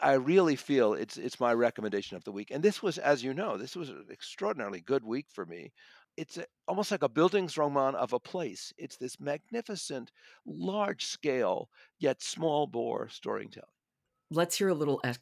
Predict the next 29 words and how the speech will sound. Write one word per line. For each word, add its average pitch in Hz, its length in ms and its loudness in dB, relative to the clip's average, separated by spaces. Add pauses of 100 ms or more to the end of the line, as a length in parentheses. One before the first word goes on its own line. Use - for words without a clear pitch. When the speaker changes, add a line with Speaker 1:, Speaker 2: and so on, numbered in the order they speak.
Speaker 2:
excerpt. - 600 -6
Set - 320 -2
this 135 160 -2
up. - 140 -8 (220)
Speaker 1:
This 151 280 0
is 247 200 -6
early 165 300 10
in 135 100 4
sort 139 180 2
of 117 100 2
the 117 80 -6
colonial 135 600 4
piece, - 440 -10 (260)
where 113 240 4
these 107 260 -4
two 143 200 0
sort 131 240 0
of 104 60 -10
star-crossed 127 800 4
lovers 113 460 4
who - 120 -8
are 107 100 0
gonna 101 180 -2
begin 107 460 0
this 90 180 -8
whole 104 180 -2
story 104 400 -4
get 101 200 -6
together. - 360 -16